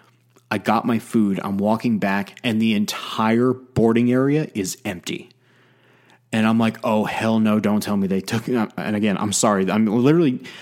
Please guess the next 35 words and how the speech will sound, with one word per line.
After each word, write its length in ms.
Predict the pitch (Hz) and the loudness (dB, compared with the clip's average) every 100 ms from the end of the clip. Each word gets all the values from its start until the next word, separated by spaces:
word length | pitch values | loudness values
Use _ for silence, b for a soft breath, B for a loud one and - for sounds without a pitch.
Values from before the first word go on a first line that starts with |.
| B - | B 0
I 100 | 131 | 2
don't 260 | 135 160 | 4 2
mean 320 | 123 123 120 120 | 4 4 4 2
to 320 | 120 107 101 | 2 2 2
throw 260 | - 117 110 | 0 2 4
out, 300 | 107 104 - - | 4 0 -2 -6
you 100 | 95 | -4
know, 140 | 82 - | -4 -8
the 80 | - | -14
hell 360 | - 98 98 | -6 -2 -2
and 100 | 92 | -2
the 60 | 87 | -4
damn, 380 | 85 90 85 82 | -4 -4 -4 -6
but 120 | - | -6
I'm, 200 | 95 92 _ | -6 -8 _
I'm 160 | 98 92 | -8 0
literally 340 | 117 143 143 | 2 4 2
telling 380 | 110 - 123 113 | 0 -2 0 0
you 80 | 87 | 0
guys, 400 | 80 78 76 - b b b b b b b b b | -4 -6 -6 -8 b b b b b b b b b
like, 300 | - 117 104 | -6 -2 0
my 160 | 92 95 | 0 -4
thought 300 | - 110 104 | -2 -2 -2
process 640 | - 82 - - - - | -6 -6 -4 -4 -6 -6
<laughs> 60 | - | -2
throughout 260 | - 131 | 0 0
this 140 | 110 110 | 0 0
whole 160 | 110 | 0
thing. 200 | 110 110 | 2 0
I 120 | - 110 | 0 0
was 180 | 107 | -2
freaking 560 | - - - 120 113 104 | -6 -6 0 0 2 -4
out. 300 | 87 76 - B B B B B B B B B _ 120 | -4 -8 -14 B B B B B B B B B _ -2
I'm 140 | 120 | 2
going, 520 | 123 135 147 139 - | 2 4 2 0 -4